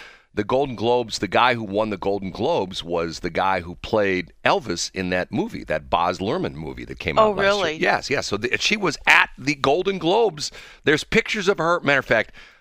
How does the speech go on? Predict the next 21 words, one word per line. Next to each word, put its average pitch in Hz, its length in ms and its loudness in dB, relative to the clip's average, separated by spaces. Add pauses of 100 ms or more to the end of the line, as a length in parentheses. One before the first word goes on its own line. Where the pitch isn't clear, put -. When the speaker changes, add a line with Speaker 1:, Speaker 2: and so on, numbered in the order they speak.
(100)
Speaker 1:
there's 135 180 4
a 113 60 -4
picture - 320 0
of 76 80 -2
her 78 260 0
with, 92 400 -4
I - 60 -2
can't - 200 -4
remember 80 140 -4
the 69 80 -8
guy's 67 240 -6
name, 71 160 -6
who's 73 160 -10
the 67 140 -10
actor, - 320 -12 (320)
but 92 220 2
he's 147 200 2
in 135 80 2
the 113 60 2
middle, 104 400 2 (360)
and 87 640 2